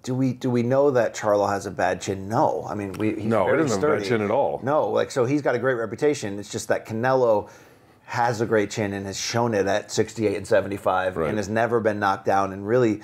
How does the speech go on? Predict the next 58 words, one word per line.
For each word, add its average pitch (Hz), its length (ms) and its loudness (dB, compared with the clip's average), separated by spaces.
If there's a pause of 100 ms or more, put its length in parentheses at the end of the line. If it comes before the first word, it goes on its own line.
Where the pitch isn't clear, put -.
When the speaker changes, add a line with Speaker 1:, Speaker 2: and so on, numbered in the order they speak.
(340)
Speaker 1:
only 113 420 2
Jose 107 360 2
Miguel 107 360 2
Cotto 113 360 0
that 101 140 0
one 135 180 2
<laughs> - 140 0
time 180 200 2
with - 100 -6
that 147 160 0
one 170 240 0
punch 180 260 0
that 143 80 0
we're 147 80 4
still 156 220 0
talking 160 340 0
about 117 240 0
Speaker 2:
Years 104 260 0
Speaker 1:
from, 147 120 2
Speaker 2:
ago. 147 100 0
Speaker 1:
like, 135 140 -2
two 160 160 -2
thousand 123 420 -2
ten 156 320 -2
or 110 120 4
whatever. 135 200 4
Speaker 2:
That 127 80 -4
was 123 80 4
the 117 60 2
Mosley 120 720 2
and, 98 480 0
uh, 87 280 2
Floyd 110 380 0
card, 71 320 0
right? 80 100 2
Speaker 1:
Yes, 101 280 0
I 113 60 4
mean, 113 100 0
that's 113 220 0
Speaker 2:
Who 110 160 0
Speaker 1:
way 135 120 4
Speaker 2:
Are 120 160 4
You 117 220 2
Speaker 1:
back. 113 80 -4
Speaker 2:
Picking? 117 380 0
Remember 117 340 2
that? 107 100 -4
Speaker 1:
Oh, 98 220 2
yeah. 87 260 -2
Oh, 82 120 -2
I 101 80 -2
have, 98 160 -8
I - 60 -6
have 101 100 -6
that - 140 -4
poster 98 300 -8
still, 98 220 -8
yeah. 90 220 -4